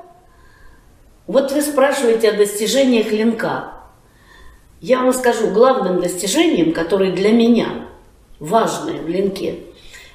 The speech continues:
это то, что двадцать три человека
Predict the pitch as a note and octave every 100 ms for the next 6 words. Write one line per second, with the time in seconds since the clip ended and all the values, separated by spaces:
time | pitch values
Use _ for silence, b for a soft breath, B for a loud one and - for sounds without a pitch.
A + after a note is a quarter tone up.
0 | B A3 A3+ G#3+ C4 - - F#3 A#3 B3+
1 | B3+ A3 - A3+ A3+ - F#3 G3 D4 D#4+
2 | - -